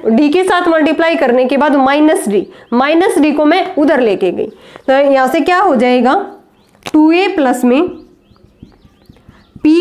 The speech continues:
plus Q minus one, minus one into में D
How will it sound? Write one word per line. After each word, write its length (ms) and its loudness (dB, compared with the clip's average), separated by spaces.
plus 280 0
Q 140 2
minus 580 2
one, 220 2
minus 440 2
one 180 2
into 300 2
में 280 0
D 140 2